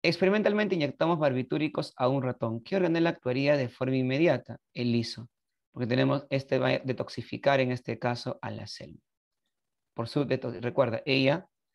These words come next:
detoxifica a la célula, a la célula. Vamos, vamos, tu turno, tu turno, tu turno.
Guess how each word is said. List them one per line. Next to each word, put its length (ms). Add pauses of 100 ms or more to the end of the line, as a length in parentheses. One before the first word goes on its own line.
(360)
detoxifica 1120 (380)
a 120
la 160
célula, 600 (480)
a 180
la 160
célula. 400 (1300)
Vamos, 260
vamos, 180
tu 100
turno, 260
tu 120
turno, 240
tu 120
turno. 400